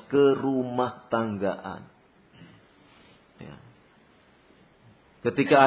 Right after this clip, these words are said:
ada seorang yang bertanya kepada istri beliau, Aisyah radhiyallahu anha, ya, "Maka Nabi Sallallahu Alaihi Wasallam yasna'u fi baiti?" Apa yang diperbuat oleh Nabi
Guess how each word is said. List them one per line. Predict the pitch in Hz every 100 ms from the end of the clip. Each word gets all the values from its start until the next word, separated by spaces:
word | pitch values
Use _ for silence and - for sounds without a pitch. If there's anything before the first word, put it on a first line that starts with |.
| 127
ada | 123 - -
seorang | 127 127 120
yang | 117 117
bertanya | 113 123 120 117
kepada | 113 - 110 113
istri | 127 - 120 110
beliau, | 107 110 107 101
Aisyah | 98 113 113 117 107
radhiyallahu | 110 107 113 110 110 110 107
anha, | 117 113 104 95 - - - - - - - - - - - -
ya, | - - 107 _ _ _ _ _ _ _ _ 104
"Maka | 117 - 143 147
Nabi | 139 135 127 135
Sallallahu | 135 139 131 123 131 123 120
Alaihi | 117 117 117
Wasallam | - 143 147 139 127 117
yasna'u | 117 113 - 131 123 120
fi | 120 110
baiti?" | 131 143 135 110 101 - _ _ _ _ _ _
Apa | - 151 156
yang | 143
diperbuat | 135 139 135 135 135
oleh | 135 127
Nabi | 127 135 127